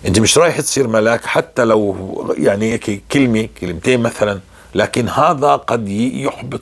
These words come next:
كل عملك. ثم لا تلتفت إلا، إلا لله، لا تلتفت لغير الله. يعني بدك أي شيء، بدك الله يهدي بالك مع، مع بيتك ويرجع لك بيتك، بالليل لما قلت لك تشكو، تبث شكواك إلى الله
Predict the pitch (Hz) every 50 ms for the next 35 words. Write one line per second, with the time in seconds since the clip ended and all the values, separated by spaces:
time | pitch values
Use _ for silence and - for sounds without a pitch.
0 | - - 147 127 - - 92 - 64 - - - - - - - - - - -
1 | - - - - - - - - - - - - - - - - - 104 104 104
2 | 101 117 131 127 - 120 107 - - 113 101 - 117 - - 107 107 104 98 98
3 | 95 95 95 95 85 - - - - - 131 135 127 123 107 92 87 80 76 69
4 | 64 - - - - 98 110 120 - - 127 - - 117 - 123 - - 90 76
5 | 78 78 73 73 73 73 69 67 - - - - - - - - - - 117 120
6 | 127 131 117 117 - - 123 113 98 - - 101 104 95 - - - - - -
7 | - - _ - - - - 107 107 107 101 - - - 120 113 101 - - 101
8 | 90 98 92 82 104 101 95 - - 95 92 85 78 76 95 92 82 80 82 82
9 | 104 92 - - 101 - - - 95 90 90 80 76 98 - 110 101 87 82 82
10 | 90 95 90 95 95 - - 85 87 - - - - - - - - - - -
11 | - - 180 180 180 175 143 110 104 101 107 - - 127 127 - - 131 95 85
12 | 73 - - - - - - - - - - - 170 147 - - - - 113 107
13 | 92 - - - 107 98 131 165 160 - - - - - - - - - 110 -
14 | - - 120 135 - - - - - 95 82 78 73 67 62 58